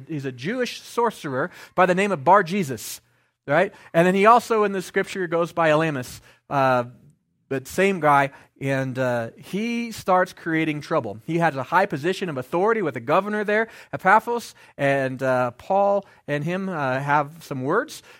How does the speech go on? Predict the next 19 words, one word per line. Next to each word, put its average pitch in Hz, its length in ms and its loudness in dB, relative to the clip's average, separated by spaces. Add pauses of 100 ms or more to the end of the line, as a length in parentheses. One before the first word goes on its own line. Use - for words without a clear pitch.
(100)
and 120 520 0
he 170 180 -4
loses 165 380 0
his 123 160 -6
sight, 311 280 4 (400)
and 120 760 0
that 127 320 4
was 185 160 -6
a 170 40 -10
pretty 180 240 -6
good 170 200 -8
sign 208 340 0
for 185 140 0
everyone 185 340 0
that, 147 300 -6
that 131 180 -4
God 151 260 4
is 135 160 -6
real. 247 360 -2